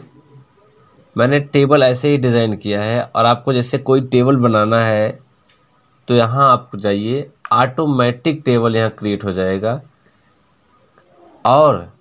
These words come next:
यदि आप चाहते हैं मैनुअली आपका पर्सनल खुद के हिसाब से, जैसे मैंने ऊपर बनाया है टेबल लिखा है और नीचे वाले में केवल नाम थोड़ा सा लिख के रखा है, मैं चाहता हूँ कि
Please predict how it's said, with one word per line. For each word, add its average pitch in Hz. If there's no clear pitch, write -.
यदि 127
आप 127
चाहते 131
हैं 156
मैनुअली 123
आपका 127
पर्सनल 131
खुद 156
के 147
हिसाब 123
से, 123
जैसे 117
मैंने 131
ऊपर 127
बनाया 117
है 123
टेबल 135
लिखा 120
है 127
और -
नीचे 123
वाले 113
में 120
केवल 120
नाम 113
थोड़ा 113
सा 120
लिख 104
के 104
रखा 95
है, 92
मैं 110
चाहता 113
हूँ 143
कि 143